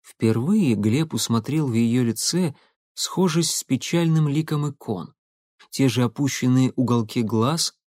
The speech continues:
горькая складка губ. Он не знал, что ответить. «Молчишь». Аврора резко прошлась по комнате, затем взяла сигарету со столика и закурила.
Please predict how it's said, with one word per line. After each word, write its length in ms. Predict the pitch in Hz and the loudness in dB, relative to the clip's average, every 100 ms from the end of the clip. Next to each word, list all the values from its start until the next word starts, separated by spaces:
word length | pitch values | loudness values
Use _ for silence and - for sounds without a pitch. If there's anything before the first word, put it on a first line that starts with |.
| _ _ | _ _
горькая 400 | - 131 110 113 | 0 0 2 -2
складка 480 | - 117 117 110 110 | 0 0 -2 -2 -4
губ. 400 | 98 110 127 - _ _ _ _ _ _ _ _ _ _ _ - | -2 -2 -2 -8 _ _ _ _ _ _ _ _ _ _ _ -2
Он 220 | 135 131 | 2 2
не 120 | 131 | 2
знал, 340 | 113 117 107 92 | 2 0 -2 -4
что 220 | - 104 | -10 -12
ответить. 680 | 101 101 101 - - - - _ _ _ _ _ _ _ _ _ _ _ _ | -12 -12 -14 -14 -14 -16 -16 _ _ _ _ _ _ _ _ _ _ _ _
«Молчишь». 880 | 117 113 110 110 - 113 117 - - _ _ _ _ _ _ _ | -2 0 0 -4 -6 -6 -6 -12 -16 _ _ _ _ _ _ _
Аврора 460 | - 110 120 120 113 | -2 0 4 4 4
резко 340 | 117 110 - | 2 0 -2
прошлась 420 | - 113 - 117 - | 0 -2 0 -2 -2
по 120 | 110 | -4
комнате, 600 | 123 151 127 107 101 - _ _ _ | -2 0 0 -2 -6 -12 _ _ _
затем 400 | 110 127 - 139 | -2 0 0 0
взяла 300 | 107 120 120 | 2 2 2
сигарету 480 | - 110 127 170 143 | 0 0 0 0 -2
со 140 | 131 | -2
столика 560 | 113 - 120 117 120 110 - - | -2 0 0 2 0 -2 -6 -4
и 100 | 135 | 0
закурила. 720 | 123 127 135 123 95 - - | 0 2 2 0 0 -8 -18